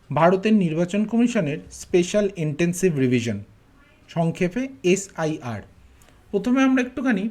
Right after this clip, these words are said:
পটভূমিটা জেনে নিই। ভারতের নির্বাচন কমিশন প্রতিষ্ঠিত হয় উনিশশো পঞ্চাশ সালের পঁচিশে জানুয়ারি এবং এর মূল কাজ হলো দেশের মুক্ত, নিরপেক্ষ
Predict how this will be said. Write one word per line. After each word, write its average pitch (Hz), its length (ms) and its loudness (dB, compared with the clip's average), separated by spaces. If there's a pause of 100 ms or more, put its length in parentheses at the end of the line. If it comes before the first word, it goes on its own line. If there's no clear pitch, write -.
পটভূমিটা 165 520 0
জেনে 104 240 -4
নিই। 107 120 -10 (760)
ভারতের 196 400 2
নির্বাচন 196 500 2
কমিশন 226 420 2
প্রতিষ্ঠিত 180 520 -2
হয় 147 280 -2 (440)
উনিশশো 196 480 2
পঞ্চাশ 156 440 -4
সালের 202 320 2
পঁচিশে 160 360 -6
জানুয়ারি 113 420 -2 (760)
এবং 220 400 0 (300)
এর 202 180 4
মূল 185 380 2
কাজ 180 280 2
হলো 135 260 -2 (380)
দেশের 160 320 0
মুক্ত, 208 640 -2 (180)
নিরপেক্ষ 175 640 -4